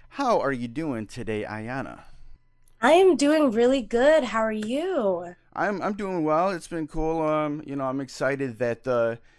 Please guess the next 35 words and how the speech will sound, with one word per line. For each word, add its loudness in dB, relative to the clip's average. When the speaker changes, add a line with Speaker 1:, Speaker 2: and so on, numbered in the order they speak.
Speaker 1:
that -10
the -14
curtain -6
is -10
coming -6
up -2
and -4
we're, -2
uh, -2
and -10
we're -8
gonna -8
see -14
some, -8
uh, -4
musical -8
theater -6
again. -6
Uh, -4
that -6
was -6
always -6
a, -6
uh, -2
it's -10
always -6
a -12
fun -8
thing -8
for -10
me -6
to -10
do. -6
I 0
do, -6